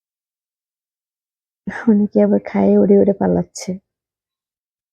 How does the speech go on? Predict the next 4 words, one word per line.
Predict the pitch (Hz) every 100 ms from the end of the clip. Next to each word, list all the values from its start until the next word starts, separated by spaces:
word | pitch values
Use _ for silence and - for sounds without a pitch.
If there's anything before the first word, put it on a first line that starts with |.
| _ _ _ _ _ _ _ _ _ _ _ _
ভাল | 214 208 202
লাগছে | 190 - -
এটা | - -
আমার, | - -